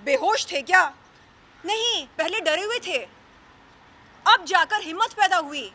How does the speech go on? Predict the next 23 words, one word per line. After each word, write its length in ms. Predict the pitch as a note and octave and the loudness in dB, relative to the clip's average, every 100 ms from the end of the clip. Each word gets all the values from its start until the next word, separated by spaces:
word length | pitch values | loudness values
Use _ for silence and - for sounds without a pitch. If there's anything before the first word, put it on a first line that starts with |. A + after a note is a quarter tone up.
| - - - - - | -20 -20 -20 -20 -12
अरे, 160 | - A#4 | -6 -4
साजिद 420 | - B3+ A#3 F4 | -2 -2 -2 -4
खान 200 | - G4+ | -2 -2
कोई 140 | G#4 A4+ | -2 -4
छोटा 280 | D#4 F4 | -2 0
मोटा 200 | A4 A#4 | 2 0
नाम 200 | F#4+ C#4 | 0 -2
है 60 | B3 | -4
क्या? 320 | - G#4 B3+ - - - - | 2 4 2 -6 -20 -16 -4
फराह 220 | C4 D#4+ | 0 2
खान 180 | F#4 F4 | 2 2
का 140 | G4+ | 2
भाई 280 | C4 F4 A#4+ | 4 0 4
है, 220 | F#4 F4+ F4+ - - - - - - - - - - - - - - - | 4 4 -2 -18 -20 -20 -20 -20 -20 -20 -20 -20 -20 -20 -20 -20 -6 -4
और 100 | D#4 | -2
फराह 260 | B3+ D4+ | 0 2
खान 200 | F#4+ G4+ | 2 0
कोई 140 | G#4 G#4 | -2 -4
छोटी 240 | E4+ G4+ | -4 -2
मोटी 200 | G#4+ F#4+ | -2 0
हस्ती 280 | E4 - D#4+ | -2 -4 -6
है 100 | B3+ | -6
क्या? 320 | F#4 G4+ A#3+ | 4 4 4